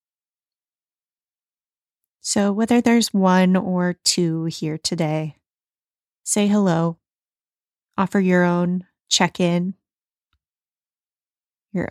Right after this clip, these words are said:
own cheery version of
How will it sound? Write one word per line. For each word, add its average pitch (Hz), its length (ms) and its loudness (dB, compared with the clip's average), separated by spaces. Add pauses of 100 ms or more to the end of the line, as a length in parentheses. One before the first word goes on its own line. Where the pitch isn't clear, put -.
own 185 560 0 (120)
cheery 208 440 2
version 185 800 0 (1200)
of 175 260 -2